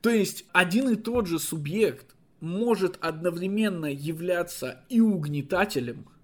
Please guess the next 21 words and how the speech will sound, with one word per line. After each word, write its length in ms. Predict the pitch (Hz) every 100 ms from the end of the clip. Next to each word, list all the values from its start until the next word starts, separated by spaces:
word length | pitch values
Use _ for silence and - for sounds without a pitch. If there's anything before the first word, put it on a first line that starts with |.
| _ - - _ -
и 120 | 190
угнетённым. 880 | 180 156 160 147 175 151 123 98 110 - - _ - _ _ -
Ну, 200 | 220 220
например, 680 | 185 151 139 135 151 214 - _ _
это 200 | 147 143
чёрные 400 | 135 156 143 143
мужчины. 600 | 139 127 - 131 117 110 - - _
Они 280 | 156 170 170
угнетены 580 | 160 147 147 135 135 127
как 180 | 120
чёрные, 680 | - 160 175 196 208 226 233 -
они 220 | 156 160
угнетатели 680 | 147 143 135 151 147 147 147
как 220 | 131 139
мужчины. 560 | 127 - - 120 - _ _ _
Двигаемся 680 | 139 147 220 220 233 208 233
дальше. 600 | 214 285 269 - 127 - - _ - -
Чёрная 640 | - - 220 233 202 185 147
женщина 800 | 160 220 233 - 185 131 98 - - _ _
может 640 | 139 165 190 214 208 208 170
быть 420 | 180 208 -